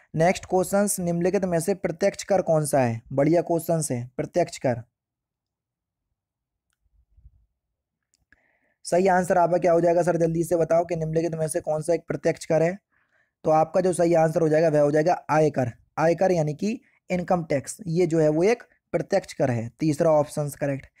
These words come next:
निम्नलिखित में से कौन सी आयकर की ग-, अ, गणना के लिए कुल आय में से कटौती नहीं है। तो सही आंसर हो जाएगा आपका व्यक्तिगत ऋण पर ब्याज। व्यक्तिगत ऋण पर ब्याज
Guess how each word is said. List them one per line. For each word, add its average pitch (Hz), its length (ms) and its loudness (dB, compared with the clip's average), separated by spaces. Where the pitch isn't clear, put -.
निम्नलिखित 185 380 2
में 170 160 2
से 196 120 -2
कौन 180 320 0
सी 147 300 -4
आयकर 196 360 2
की 180 160 -2
ग-, 156 100 -4
अ, 151 300 0
गणना 165 380 2
के 165 140 0
लिए 156 200 2
कुल 202 160 2
आय 165 320 0
में 160 180 2
से 185 340 -2
कटौती 160 380 0
नहीं 147 320 0
है। 113 180 -2
तो 156 80 -6
सही 175 220 0
आंसर 170 280 2
हो 170 80 2
जाएगा 170 260 2
आपका 160 260 0
व्यक्तिगत 160 600 0
ऋण 160 280 2
पर 180 220 2
ब्याज। 127 380 2
व्यक्तिगत 165 400 0
ऋण 165 340 0
पर 156 220 0
ब्याज 160 280 2